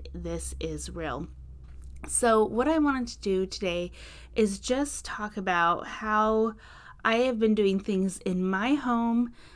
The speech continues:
to make things a little easier, and also as a former teacher of elementary students, what I, what suggestions I would give to just help ease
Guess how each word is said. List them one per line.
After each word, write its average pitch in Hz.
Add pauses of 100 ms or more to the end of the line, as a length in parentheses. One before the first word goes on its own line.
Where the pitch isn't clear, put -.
(200)
to -
make 240
things 233
a 240
little 220
easier, 202
and 185
also 214 (320)
as 240
a 214
former 240
teacher 208
of 185
elementary 196
students, 170 (480)
what 269 (100)
I, 214
what 240
suggestions 190 (120)
I 202
would 220
give 170 (520)
to 190 (120)
just 196
help 240 (100)
ease 196